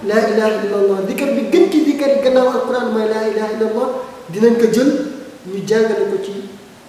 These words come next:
prochain cours bi, incha Allah. Xam tamit shurutu laa ilaha illallah ñu jàngale ko.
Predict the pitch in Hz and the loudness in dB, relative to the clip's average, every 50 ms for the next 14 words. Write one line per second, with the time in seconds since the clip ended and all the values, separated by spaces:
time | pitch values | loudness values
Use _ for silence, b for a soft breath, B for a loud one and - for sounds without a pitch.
0 | - - - - - - 220 226 220 226 214 208 196 202 202 196 220 220 - - | -20 -20 -20 -20 -12 -4 -2 -2 0 0 0 0 0 -2 -2 -2 -4 -4 -4 -4
1 | - 240 202 - - 214 208 208 208 196 190 190 190 196 196 190 - - - - | -6 -8 -10 -8 -8 -6 -6 -6 -6 -6 -6 -4 -4 -4 -6 -6 -10 -12 -14 -16
2 | - - - - - - 226 220 214 - 214 196 196 196 196 - 208 233 233 226 | -18 -20 -18 -14 -10 -6 -6 -4 -4 -4 -4 -4 -4 -4 -6 -6 -6 -4 -4 -4
3 | - 208 196 196 202 196 196 190 190 190 185 185 175 180 180 180 175 180 180 - | -2 -2 -2 -2 -4 -4 -4 -6 -6 -6 -8 -10 -10 -10 -10 -8 -10 -10 -12 -14
4 | - - - - - - 190 190 196 196 190 185 180 185 175 175 175 | -16 -18 -20 -18 -12 -8 -6 -4 -2 -2 -2 -4 -6 -6 -8 -10 -10